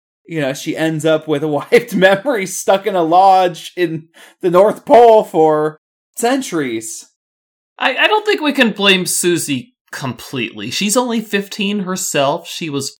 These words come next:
Speaker 2: very infuriated about what happened on what should have been a very special day for her. And if it had not been for that angry,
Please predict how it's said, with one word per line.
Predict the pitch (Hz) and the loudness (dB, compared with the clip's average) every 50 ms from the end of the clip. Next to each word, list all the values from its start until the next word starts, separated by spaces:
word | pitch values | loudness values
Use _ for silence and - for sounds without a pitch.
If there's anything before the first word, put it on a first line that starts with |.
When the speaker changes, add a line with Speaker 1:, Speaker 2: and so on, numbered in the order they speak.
| _ _ | _ _
Speaker 2:
very | - 175 233 262 262 233 208 196 - - | 0 2 2 2 2 0 -4 -4 -6 -6
infuriated | 175 147 131 - - - 160 196 180 160 139 123 113 107 104 90 95 98 - - | -6 -6 -8 -8 -10 -8 -6 -4 -2 -2 -2 -4 -4 -6 -6 -8 -8 -10 -10 -10
about | - - 135 131 120 - | -8 -4 -2 -2 -2 -2
what | 143 135 | -2 -2
happened | 127 139 131 127 127 120 117 123 131 131 _ _ _ _ _ _ - | 0 0 -2 -2 -2 -6 -8 -8 -10 -12 _ _ _ _ _ _ -10
on | 135 135 147 143 | -8 -6 -6 -6
what | 156 - - | -6 -8 -6
should | - 180 151 | -6 -6 -8
have | 147 - | -6 -6
been | 156 156 - | -8 -6 -6
a | - 151 143 | -6 -6 -8
very | 139 135 180 269 359 349 165 139 | -8 -6 -4 -4 -2 -2 -4 -4
special | - - - - 160 143 - - 127 | -6 -6 -4 -2 -2 -2 -2 -4 -6
day | 117 127 143 151 143 | -2 0 2 2 2
for | - - 120 107 | 2 -2 -6 -8
her. | - 98 78 69 65 - - _ _ _ _ _ _ _ - | -8 -8 -10 -10 -12 -14 -16 _ _ _ _ _ _ _ -6
And | - 131 135 135 131 127 127 123 - - _ _ _ _ _ | -2 -2 0 0 0 -2 -4 -8 -12 -18 _ _ _ _ _
if | - 165 147 135 - - - - | -2 -2 -2 -2 -6 -12 -4 0
it | 208 214 208 | 2 2 2
had | 160 180 196 165 | 2 0 0 2
not | 185 190 208 208 208 | 2 2 0 0 0
been | 151 143 190 240 | -2 -2 -2 -2
for | 240 - 185 160 | -4 -6 -4 0
that | 151 143 143 - - | 2 2 2 2 0
angry, | 117 135 165 170 156 170 180 180 180 | 0 0 0 -2 -2 -4 -4 -4 -4